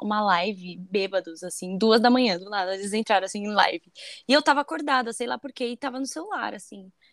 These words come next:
Aí eu cliquei e comecei a mandar um monte de Brasil, Brasil, Brasil. Aí eles pegaram e começaram a falar do Brasil e, tipo, umas coisas nada a ver. Eu não entendi muito bem.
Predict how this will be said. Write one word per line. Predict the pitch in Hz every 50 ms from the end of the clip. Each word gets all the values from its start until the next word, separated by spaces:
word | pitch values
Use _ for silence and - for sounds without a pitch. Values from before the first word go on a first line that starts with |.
| _ _ _ -
Aí | 269 302
eu | 311
cliquei | 294 - 349 339 - 339 294 311
e | 302
comecei | - 349 302 339 320 - 330 311
a | 311 311
mandar | 320 320 320 311 294 285
um | 311 339 381
monte | 381 359 277 277 294 311 - - 294
de | 240 240 233
Brasil, | 208 247 262 269 262 233 240 247 262
Brasil, | 233 247 247 233 226 240 240
Brasil. | 226 226 233 226 208 233 240 - - - - - _ _ _
Aí | - - 254 269
eles | 277 285 -
pegaram | - 302 269 277 269 285
e | 294
começaram | - 294 302 277 - 285 285
a | -
falar | - 294 277 277
do | 277 254
Brasil | 254 262 277 294 294 247 208 220 208 208 226 254 277 277 254 226
e, | 220 196
tipo, | - - _ 226
umas | 233 233 226 226 -
coisas | - 254 240
nada | 226 214 220 247
a | 277
ver. | 240 208 208 196 196 220 254 294 302 - _ _ _ _ _ _ _
Eu | 208 233
não | 247 277
entendi | - 320 277 240 254
muito | 262 254 269
bem. | 208 196 196 196 220 254